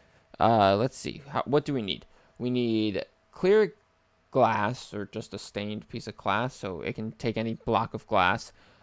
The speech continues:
Uh, what does this mean? Lava bucket, I suppose,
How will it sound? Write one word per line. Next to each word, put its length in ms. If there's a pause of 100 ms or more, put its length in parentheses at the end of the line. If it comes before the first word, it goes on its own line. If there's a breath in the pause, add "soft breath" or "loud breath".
Uh, 360 (2500)
what 100
does 140
this 160
mean? 380 (120)
Lava 380
bucket, 440 (300)
I 80
suppose, 540